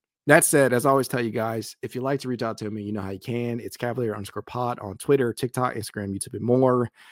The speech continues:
If you'd like to be added to the It's Cavalier Discord chat, you know what to do. Leave a rating, leave a review, send a screenshot of said review to its cavalier fifty-three at gmail dot com, and I will send you an invite.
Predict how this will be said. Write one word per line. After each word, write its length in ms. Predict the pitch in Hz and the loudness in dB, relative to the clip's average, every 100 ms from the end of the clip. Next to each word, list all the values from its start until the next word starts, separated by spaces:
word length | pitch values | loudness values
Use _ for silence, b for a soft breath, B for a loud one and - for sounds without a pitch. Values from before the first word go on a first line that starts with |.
| b b | b b
If 100 | - | -4
you'd 60 | 123 | 0
like 180 | 143 156 | 0 0
to 60 | 143 | -2
be 120 | 147 | 0
added 180 | 143 131 | 0 -2
to 100 | 131 | -2
the 140 | 127 | -2
It's 120 | 120 | -2
Cavalier 340 | - 120 123 104 | 0 0 0 0
Discord 360 | 117 - 113 | -2 -2 -4
chat, 320 | - 113 113 | -2 -2 -2
you 60 | 113 | -6
know 80 | 101 | -8
what 100 | 90 | -10
to 80 | 98 | -2
do. 200 | 123 131 | 0 0
Leave 160 | 202 | 2
a 60 | 170 | 2
rating, 500 | 107 123 143 135 113 | 2 2 2 0 -2
leave 200 | 110 113 | -6 -4
a 60 | 110 | -2
review, 340 | 101 120 120 | -2 -2 -2
send 180 | 107 110 | -2 -8
a 40 | 101 | -10
screenshot 600 | - 123 110 113 113 113 - | -4 -4 -2 -4 -4 -6 -10
of 120 | 104 | -12
said 200 | - 107 | -8 -6
review 340 | 107 98 98 92 | -8 -6 -6 -6
to 180 | - 104 | -8 -10
its 140 | 101 | -8
cavalier 320 | - 107 107 | -4 -4 -4
fifty-three 440 | - 95 - 104 98 | -6 -10 -4 -4 -2
at 120 | 95 | -4
gmail 200 | 110 101 | -4 -4
dot 100 | 92 | -6
com, 400 | - 110 113 113 B B | -4 -2 0 -2 B B
and 140 | 127 135 | -2 2
I 80 | 135 | 4
will 100 | 131 | 2
send 220 | 135 127 | 2 2
you 80 | 127 | 4
an 60 | |
invite. 400 | 117 110 98 90 | 4 0 -4 -8